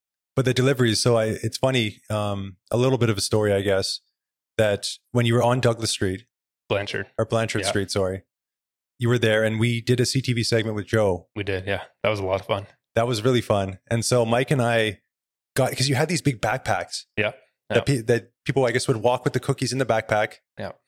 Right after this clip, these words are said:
Speaker 1: And it was, like, this monster big square thing. And Mike and I left the place to go to deliver some businesses.
Speaker 2: Yeah, I think we went to a, a dental shop and a flower shop.
Speaker 1: Yeah. Yeah, they were, then they were stoked. And we left the store, and at that time, they were, um, start-,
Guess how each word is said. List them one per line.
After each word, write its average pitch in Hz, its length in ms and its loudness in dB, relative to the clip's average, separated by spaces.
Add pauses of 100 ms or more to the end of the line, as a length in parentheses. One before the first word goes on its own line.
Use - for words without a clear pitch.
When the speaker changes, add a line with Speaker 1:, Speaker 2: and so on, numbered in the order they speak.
(160)
Speaker 1:
And 120 100 -2
it - 20 2
was, 117 80 0
like, 135 100 0
this 127 160 0
monster 127 400 0
big 120 200 -2
square 117 340 -2
thing. 101 340 -4 (540)
And 120 120 0
Mike 131 220 0
and 151 100 4
I 120 160 2
left 120 420 0 (100)
the 120 80 2
place 113 300 0
to 113 100 -4
go 120 100 0
to 117 100 0
deliver 113 360 -2
some 107 260 -4
businesses. 104 640 -4
Speaker 2:
Yeah, 107 180 -2
I 104 40 -4
think 104 160 -6
we 104 80 -4
went 101 200 -6
to 98 200 -4
a, 92 380 -2
a 101 60 -6
dental 104 340 -4
shop 104 340 -2
and 95 100 -6
a 87 140 -8
flower 92 380 -4
shop. - 320 -8 (280)
Speaker 1:
Yeah. 104 260 -2 (420)
Yeah, 120 100 4
they 117 100 2
were, 127 120 2
then 120 160 2
they 131 80 2
were 120 100 4
stoked. 107 440 0 (380)
And 123 160 2
we 131 120 2
left 127 240 0
the 127 80 0
store, 127 300 0
and 117 80 0
at 113 100 -2
that 127 240 0
time, 117 380 -2
they 113 80 -2
were, 110 340 -2
um, 110 260 -4
start-, 117 320 -2